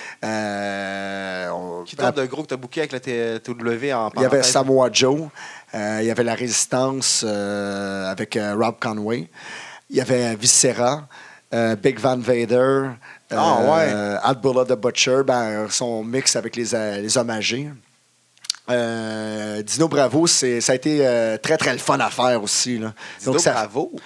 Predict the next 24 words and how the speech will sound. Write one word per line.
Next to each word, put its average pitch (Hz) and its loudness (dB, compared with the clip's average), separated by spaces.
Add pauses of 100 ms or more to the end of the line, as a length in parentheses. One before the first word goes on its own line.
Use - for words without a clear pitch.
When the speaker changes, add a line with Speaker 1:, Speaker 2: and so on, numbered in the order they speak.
(100)
Speaker 1:
Ouais, 139 4
mais 127 4
il, 104 -4
il 123 -10
est 117 -10
décédé, 110 0
évidemment, 135 2
mais 143 4
sa, 110 0
sa 113 0
fille 147 0
Speaker 2:
Ok. 131 -2
Speaker 1:
était 143 2
là 135 0
pour 123 0
recevoir 123 4
la 123 4
plaque, 123 0
le 120 2
vidéo 123 2
Speaker 2:
Ok. 123 4
Speaker 1:
hommage 120 0
et - -4
tout. 123 -8